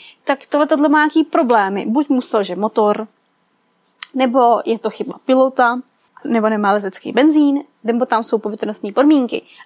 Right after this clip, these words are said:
a nebo je to úplně všechno dohromady. Ale jistý je, že když to letadlo padá, tak jsou lidi docela v šoku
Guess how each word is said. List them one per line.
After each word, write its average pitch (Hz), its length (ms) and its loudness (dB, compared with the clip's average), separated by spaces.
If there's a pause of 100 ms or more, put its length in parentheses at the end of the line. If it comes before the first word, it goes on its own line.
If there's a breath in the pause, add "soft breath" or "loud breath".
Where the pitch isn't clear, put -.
a 269 100 -2
nebo 339 220 2
je 330 100 2
to 294 100 0
úplně 294 160 0
všechno 320 180 0
dohromady. 320 500 2 (300 loud breath)
Ale 214 180 0
jistý 247 440 -2
je, 254 240 2
že 220 100 -6
když 233 120 -4
to 262 100 -2
letadlo 233 260 -2
padá, 233 440 0 (240 loud breath)
tak 269 160 -2
jsou 269 220 0
lidi 233 180 -4
docela 220 300 -6
v - 80 -14
šoku 262 420 0